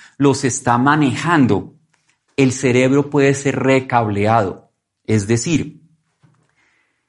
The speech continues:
si en algún momento, y esto tiene mucha lógica, es posible, y, y se los voy a contar más bien con un ejemplo. Yo le tenía miedo a las alturas, y lo tengo que decir de esa manera, y,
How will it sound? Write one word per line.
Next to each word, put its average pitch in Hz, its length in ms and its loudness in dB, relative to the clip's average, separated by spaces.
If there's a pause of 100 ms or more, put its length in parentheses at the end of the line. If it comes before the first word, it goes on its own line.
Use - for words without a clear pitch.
(100)
si 175 560 -6
en 160 160 2
algún 160 360 2
momento, 226 440 2
y 123 80 6
esto 127 220 0
tiene 165 220 -2
mucha 170 300 -4
lógica, 117 520 -2 (320)
es 170 260 -4
posible, 175 840 -4 (180)
y, 135 320 2
y 143 60 0
se 185 120 -2
los 175 120 2
voy 202 100 2
a 202 60 -6
contar 170 240 0
más 143 120 0
bien 143 160 0
con 143 160 0
un 135 120 2
ejemplo. 95 340 -10 (720)
Yo 220 640 0 (400)
le 165 280 2
tenía 175 520 2
miedo 135 500 0
a 117 80 -8
las 107 200 -6
alturas, 98 400 -8
y - 20 -2
lo 104 100 -2
tengo 110 220 -2
que 139 120 -2
decir 117 260 -4
de 104 60 -2
esa 104 140 -4
manera, 104 380 0
y, 107 160 -6